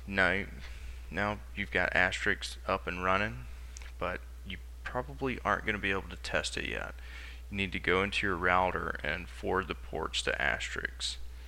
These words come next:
Uh, by default, Asterisk uses U D P, U D P ports ten thousand through twelve thousand. Uh, you can dig around in the config files and change that to whatever. You're also gonna want to forward U D P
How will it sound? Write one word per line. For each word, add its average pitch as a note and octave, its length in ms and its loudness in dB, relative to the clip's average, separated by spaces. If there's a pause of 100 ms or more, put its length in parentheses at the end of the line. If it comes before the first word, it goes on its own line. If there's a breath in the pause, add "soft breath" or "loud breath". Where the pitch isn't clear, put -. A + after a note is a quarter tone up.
(480 loud breath)
Uh, D#2+ 340 0 (600)
by F#2 120 4
default, F#2 640 2
Asterisk F2+ 540 4
uses F#2 440 0
U F#2 140 2
D F#2 140 4
P, - 180 -6 (140)
U G2+ 240 -2
D G2 200 0
P F#2+ 280 -4
ports - 500 -4
ten F#2 240 -4
thousand F2+ 480 0
through - 220 -6
twelve F2 320 -2
thousand. F#2+ 480 -2 (600 loud breath)
Uh, F2 220 -2
you E2 180 -4
can F2+ 140 -6
dig E2+ 180 2
around F2 380 -2
in E2+ 60 -6
the - 60 -8
config - 420 -4
files F2+ 480 -2
and F2 100 -8
change - 320 -4
that E2 220 -2
to - 40 -8
whatever. - 520 -4 (500 loud breath)
You're F#2 160 4
also F#2+ 260 2
gonna F#2 240 2
want F2+ 340 0
to F#2 260 0
forward F#2 560 -2
U F#2+ 180 -4
D F#2+ 180 0
P F2 560 -6